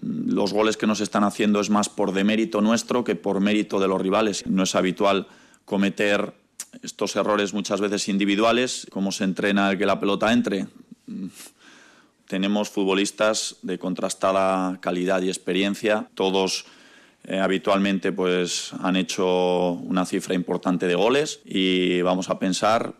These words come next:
que, que lo anormal es lo que nos ha pasado hasta ahora y que lo lógico es que, que si tenemos ocasiones como las que pudimos tener el último partido, pues por lo menos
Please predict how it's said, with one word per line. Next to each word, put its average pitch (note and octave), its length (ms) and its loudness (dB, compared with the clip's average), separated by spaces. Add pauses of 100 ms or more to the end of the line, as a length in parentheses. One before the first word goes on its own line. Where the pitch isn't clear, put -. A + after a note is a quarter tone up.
que, F2 420 -2
que F#2 100 -2
lo F2+ 120 2
anormal F#2 500 2
es G#2+ 100 0
lo G2+ 140 0
que F#2 60 -2
nos F#2 160 -2
ha - 100 -8
pasado F#2+ 280 0
hasta F#2 200 0
ahora C3 360 2
y G#2 120 -4
que F2+ 520 -4 (420)
lo F#2+ 120 0
lógico G2+ 520 0
es G2+ 260 -2
que, F2+ 400 -2
que F#2 100 -6
si F2+ 140 -4
tenemos F#2 640 0
ocasiones F#2+ 500 0
como G2 160 0
las F#2+ 140 2
que G2+ 100 -2
pudimos F#2+ 340 0
tener G2 180 0
el F#2+ 80 2
último F#2+ 320 0
partido, G#2 480 2 (420)
pues F2+ 380 -4
por F#2 200 -4
lo F2+ 80 2
menos F#2 420 0